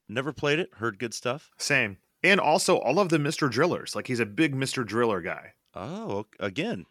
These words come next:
Speaker 1: never played, but
Speaker 2: I have played a few of those, and they're really good. They're a fun kind of, uh, they became, like, a extension of the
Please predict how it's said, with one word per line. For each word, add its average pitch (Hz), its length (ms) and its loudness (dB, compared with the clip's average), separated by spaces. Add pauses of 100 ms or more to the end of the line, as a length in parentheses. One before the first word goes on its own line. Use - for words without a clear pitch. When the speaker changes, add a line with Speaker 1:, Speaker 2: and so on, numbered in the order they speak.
(140)
Speaker 1:
never 107 260 -8
played, 135 400 -2
but 101 220 -4 (240)
Speaker 2:
I 151 100 8
have 196 240 6
played 170 160 4
a 147 60 2
few 151 200 0
of 120 80 2
those, 90 240 2
and 117 120 -2
they're 120 80 4
really 143 280 4
good. 117 540 2
They're 117 180 2
a 113 60 0
fun 165 540 -2 (240)
kind 139 240 2
of, 117 160 4
uh, 110 320 6 (100)
they 123 80 2
became, 165 400 2
like, 131 180 2
a 101 320 2
extension 165 520 0
of 110 160 0
the 104 320 4